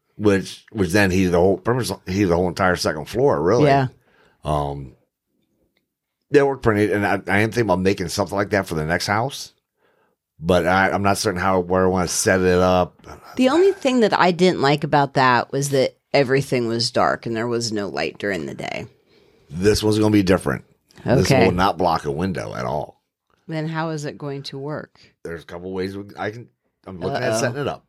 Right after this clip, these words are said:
Speaker 2: <laughs> Uh-oh.
Speaker 1: There's a couple ways I, I can have that set up.
Speaker 2: <laughs> Wish me luck.
Speaker 1: No, it, it'll be,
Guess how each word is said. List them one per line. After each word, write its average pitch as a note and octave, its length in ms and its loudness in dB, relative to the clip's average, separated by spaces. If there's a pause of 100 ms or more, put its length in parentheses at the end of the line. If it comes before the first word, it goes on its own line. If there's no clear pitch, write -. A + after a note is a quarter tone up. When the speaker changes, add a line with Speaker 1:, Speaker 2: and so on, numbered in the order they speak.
(100)
Speaker 2:
<laughs> - 140 -18
Uh-oh. F3 560 2
Speaker 1:
There's F#3 140 0
a - 40 -12
couple - 260 2
ways A3+ 220 0
I, A3 40 -4
I - 180 -6
can G2 100 -4
have G#2 160 -2
that G#2 180 -2
set A2+ 140 -4
up. A2 180 -4
Speaker 2:
<laughs> - 60 -20
Wish F3+ 340 2
me A#3 140 4
luck. G#3 280 2 (160)
Speaker 1:
No, A#2 240 2
it, G2 100 -2 (140)
it'll G#2+ 160 2
be, G2 200 -6